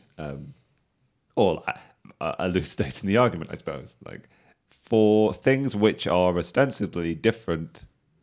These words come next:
to appear as the same, you have to have, find some quality in them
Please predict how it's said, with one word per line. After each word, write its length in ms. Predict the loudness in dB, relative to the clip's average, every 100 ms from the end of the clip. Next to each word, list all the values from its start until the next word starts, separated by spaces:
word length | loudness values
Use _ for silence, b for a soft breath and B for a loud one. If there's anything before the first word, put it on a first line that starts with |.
| _ _ _
to 260 | -4 0 0
appear 560 | -2 -6 -2 2 2
as 340 | 2 0 -2 -6
the 60 | -6
same, 500 | 2 4 4 0 -6 B B
you 100 | -4
have 220 | -2 -4
to 80 | -4
have, 360 | 0 0 0 -2
find 320 | -2 -2 -2
some 180 | -8 -10
quality 680 | -4 -2 -2 -4 -6 -6 -10 _ _ _ -10
in 220 | -8 -6
them 280 | -6 -8 -10